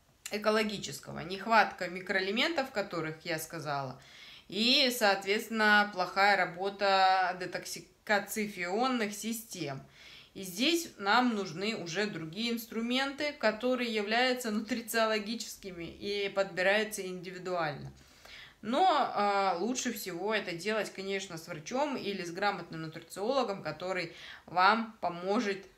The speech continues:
а, с точки зрения биологии. А с точки зрения психологии все просто. А, если вы создаете условия, вовремя делаете то, что нужно, для того, чтобы все происходило вовремя,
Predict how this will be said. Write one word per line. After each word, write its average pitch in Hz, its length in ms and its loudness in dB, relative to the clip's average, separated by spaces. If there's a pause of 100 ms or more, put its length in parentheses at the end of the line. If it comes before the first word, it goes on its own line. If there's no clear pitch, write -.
а, 170 520 0
с 165 60 -8
точки 208 320 -4
зрения 185 380 -2
биологии. 170 560 -4
А 170 80 -4
с 170 60 -10
точки 277 280 -8
зрения 302 580 0
психологии 285 640 -2
все 294 180 -4
просто. 226 560 -4 (500)
А, 180 460 4
если 208 640 2
вы 202 240 -2
создаете 185 720 -2
условия, 185 680 -2 (360)
вовремя 190 640 0
делаете 180 540 0
то, 196 200 -4
что 190 220 -2
нужно, 208 680 -2 (480)
для 220 220 -2
того, 226 300 2
чтобы 175 500 -4 (1300)
все 214 240 2
происходило 175 640 -4
вовремя, 156 460 -8